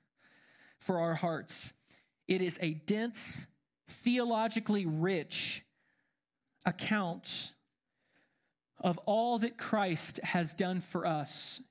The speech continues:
who have faith in him. Now, I will tell you, this is a very technical passage today.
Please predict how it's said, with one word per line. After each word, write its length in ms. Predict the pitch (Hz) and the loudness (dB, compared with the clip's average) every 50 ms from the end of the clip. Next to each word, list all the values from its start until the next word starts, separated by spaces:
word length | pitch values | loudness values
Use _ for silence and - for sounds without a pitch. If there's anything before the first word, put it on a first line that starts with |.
| _ - | _ 0
who 100 | 175 165 | 0 2
have 220 | 151 165 160 156 | 2 2 0 0
faith 340 | - - 175 160 160 156 - | 0 0 0 0 0 0 -2
in 80 | 170 160 | -2 0
him. 300 | 135 156 151 151 151 - _ _ _ _ _ _ _ _ _ _ _ _ _ _ - - - - _ _ _ _ _ _ _ _ _ _ _ _ _ _ _ _ _ _ _ _ | 0 0 -2 -2 -6 -10 _ _ _ _ _ _ _ _ _ _ _ _ _ _ -20 -20 -20 -20 _ _ _ _ _ _ _ _ _ _ _ _ _ _ _ _ _ _ _ _
Now, 140 | - 190 190 | -2 0 2
I 40 | 202 | 2
will 200 | 196 185 208 208 | 2 2 2 0
tell 220 | - - 202 208 | 2 2 2 2
you, 120 | 214 196 170 | 2 2 2
this 160 | 190 202 196 | 2 2 2
is 80 | 190 190 | 2 2
a 20 | |
very 240 | 180 202 208 196 165 | 2 2 2 2 0
technical 580 | - - - 214 214 - 214 196 - - 160 | 0 0 0 0 0 0 -2 -2 0 0 -2
passage 600 | 147 - - 165 156 147 147 - 156 147 135 - | -2 0 -2 -2 -2 -2 -2 -2 -4 -4 -4 -4
today. 420 | - - 156 147 139 131 123 - | -4 -4 -2 -2 -4 -6 -8 -10